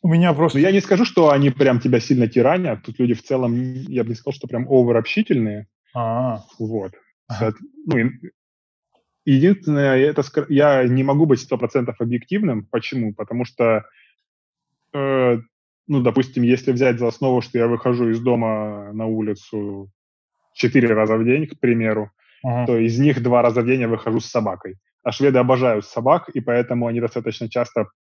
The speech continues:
Speaker 2: коннектятся по вопросу собаки. Типа:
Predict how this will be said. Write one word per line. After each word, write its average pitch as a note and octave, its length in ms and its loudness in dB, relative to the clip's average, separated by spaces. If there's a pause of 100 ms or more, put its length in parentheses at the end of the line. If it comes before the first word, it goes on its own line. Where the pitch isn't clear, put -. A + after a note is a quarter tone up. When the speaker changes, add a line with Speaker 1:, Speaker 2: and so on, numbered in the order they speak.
(1700)
Speaker 2:
коннектятся C3+ 680 0
по A2+ 120 -6
вопросу A#2 440 -6
собаки. G#2+ 420 -10
Типа: G#2+ 360 -4